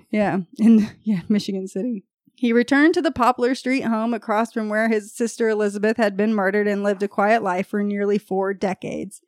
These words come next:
In September sixteenth, nineteen thirty-eight, his name was once again on the front page, but this time for his own death.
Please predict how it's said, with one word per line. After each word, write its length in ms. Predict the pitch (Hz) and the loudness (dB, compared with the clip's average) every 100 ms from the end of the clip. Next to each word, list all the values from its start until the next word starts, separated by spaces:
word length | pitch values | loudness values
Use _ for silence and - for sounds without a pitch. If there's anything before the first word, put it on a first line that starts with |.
| _ _ _ _ | _ _ _ _
In 100 | 214 | -6
September 480 | 202 226 254 247 262 | -2 -2 -2 0 0
sixteenth, 540 | 240 233 - 240 214 - | 0 -2 -4 -6 -4 -6
nineteen 320 | 196 214 202 | -6 -4 -4
thirty-eight, 460 | 202 196 196 185 | -2 -2 -2 -4
his 180 | 185 202 | -4 -4
name 180 | 220 220 | -4 -2
was 140 | 214 | -4
once 220 | 208 202 214 | -4 -6 -6
again 220 | 202 214 | -4 -4
on 120 | 208 | -2
the 80 | 202 | -2
front 260 | 226 226 | -2 -2
page, 300 | 226 196 196 | -4 -4 -6
but 100 | 196 | -4
this 160 | 220 233 | -2 -2
time 240 | 233 208 | 0 -2
for 140 | 202 208 | -2 -2
his 160 | 202 | -2
own 200 | - 208 | -2 -2
death. 300 | 202 175 190 | 0 -2 -6